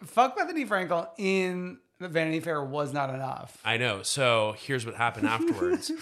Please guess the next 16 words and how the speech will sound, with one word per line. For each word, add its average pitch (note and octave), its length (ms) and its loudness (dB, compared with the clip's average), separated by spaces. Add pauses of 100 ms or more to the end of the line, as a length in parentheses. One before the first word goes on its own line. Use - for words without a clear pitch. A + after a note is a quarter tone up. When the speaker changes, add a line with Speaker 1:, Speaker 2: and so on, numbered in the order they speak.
Speaker 1:
<laughs> - 220 -14
Speaker 2:
Bethany, C#3 720 4 (320)
Miss C3 180 -4
Busybody, A#2 520 -2
gets G#2+ 200 -4
on A2 140 -2
her A2+ 380 0 (100)
Speaker 1:
Oh E3+ 220 6
my C#3 120 -4
God. C#3 220 -6
Speaker 2:
Instagram C#3 640 0
stories G2+ 680 -2
and A#2+ 180 -6
posts F#3+ 420 2
a - 20 -4
screenshot, F#2+ 1000 -6